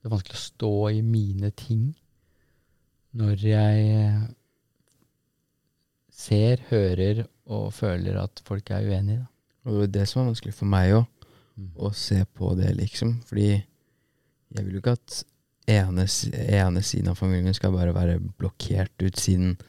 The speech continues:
Speaker 2: han mener, eller du mener noe annet enn de andre, liksom.
Speaker 1: Mm.
Speaker 2: Og det å se da at, eh,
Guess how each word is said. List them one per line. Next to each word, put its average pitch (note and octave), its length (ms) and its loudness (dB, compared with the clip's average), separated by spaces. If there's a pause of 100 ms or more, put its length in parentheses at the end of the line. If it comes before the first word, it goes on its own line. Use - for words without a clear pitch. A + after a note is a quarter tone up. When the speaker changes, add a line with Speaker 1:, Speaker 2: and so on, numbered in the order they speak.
(720)
Speaker 2:
han G2 200 2
mener, F2 640 2
eller F2 400 -2
du E2+ 140 -4
mener F#2 320 0
noe F#2 180 0 (160)
annet G2+ 200 -4
enn G2 200 -4
de G2+ 80 0
andre, G2+ 220 -2
liksom. G2+ 400 -6 (180)
Speaker 1:
Mm. G2 160 0 (140)
Speaker 2:
Og - 40 -12
det G#2+ 140 0
å A2 100 -2
se F#2+ 240 -6
da F2+ 220 -4
at, - 180 -6
eh, F#2 160 2